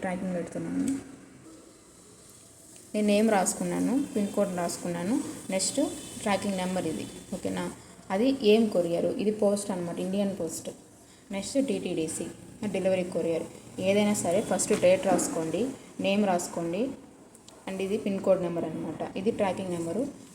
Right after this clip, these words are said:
అది ఏం ట్రాకింగ్, పో-, ఇండియన్ పోస్టా, డీటీడీసీయా, డెలివరీయా, అంటే డెలివరీ కొరియరా, అలా అన్నమాట. అలా ఉంటుంది, ఇలా చేస్తారనమాట. ఇది పర్సన్ నేమ్,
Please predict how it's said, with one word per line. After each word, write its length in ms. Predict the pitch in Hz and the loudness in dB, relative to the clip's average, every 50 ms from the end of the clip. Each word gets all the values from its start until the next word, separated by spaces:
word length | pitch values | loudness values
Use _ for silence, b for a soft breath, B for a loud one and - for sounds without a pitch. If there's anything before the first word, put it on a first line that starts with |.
| - - 196 | -10 -8 -4
అది 160 | 185 214 269 240 214 208 | 0 2 4 6 6 6
ఏం 100 | 214 226 208 | 6 4 2
ట్రాకింగ్, 480 | 208 185 165 160 160 - 165 165 165 165 165 - - - - | 2 0 0 -2 -4 -4 -4 -4 -2 -2 -4 -4 -8 0 2
పో-, 180 | 190 190 208 202 196 | 4 4 4 2 0
ఇండియన్ 280 | 196 190 208 208 202 190 | 0 0 2 0 2 2
పోస్టా, 360 | - 170 170 170 - - - 170 - - 175 | 2 2 0 0 -2 -4 -6 -6 -6 -6 -6
డీటీడీసీయా, 640 | 185 180 - 196 180 180 175 180 - - 185 - 190 196 - 175 | -8 -8 -6 -6 -4 -4 -4 -4 -4 -4 -4 -4 -4 -4 -2 -2
డెలివరీయా, 500 | 180 175 185 185 175 175 175 170 175 175 - - - | -2 0 0 -2 -2 -2 -4 -4 -6 -6 -8 -8 -6
అంటే 140 | 196 190 214 190 190 | -4 -2 -2 0 0
డెలివరీ 260 | 180 185 196 202 180 - - | 0 0 -2 -2 -2 -2 0
కొరియరా, 380 | - 170 165 165 165 165 170 175 - 180 | 0 2 2 2 0 0 -2 -2 -4 -4
అలా 120 | 170 170 170 170 | -4 -4 -4 -4
అన్నమాట. 340 | 170 170 165 160 160 160 - - - - B B B B B B - - | -4 -4 -6 -6 -6 -6 -8 -10 -10 -14 B B B B B B -10 -4
అలా 120 | 190 190 190 196 196 | 0 0 0 2 0
ఉంటుంది, 340 | 196 190 208 170 165 165 180 233 294 - - - - - - - - - - - _ _ _ _ - - _ _ _ - - - - - - - - - - - - - - - - - - - - - - - - - - - - 233 | -2 -2 -2 -2 0 0 0 0 0 -2 -4 -8 -14 -20 -20 -20 -20 -20 -20 -20 _ _ _ _ -20 -20 _ _ _ -20 -20 -20 -20 -20 -20 -20 -20 -20 -20 -20 -20 -20 -20 -20 -20 -20 -20 -20 -20 -20 -20 -20 -20 -20 -20 -6 0 2
ఇలా 100 | 208 214 214 | 6 6 8
చేస్తారనమాట. 600 | 208 202 - - 214 190 175 170 170 165 160 156 175 170 - - - - - - - - - 202 | 8 8 6 6 4 4 2 2 0 0 -2 0 -2 -2 -4 -6 -10 -18 -20 -20 -14 -6 -4 0
ఇది 100 | 202 233 269 269 240 | 2 2 4 4 2
పర్సన్ 320 | 208 175 - - 208 190 175 | 2 2 2 2 2 2 2
నేమ్, 160 | 175 165 160 | 2 0 0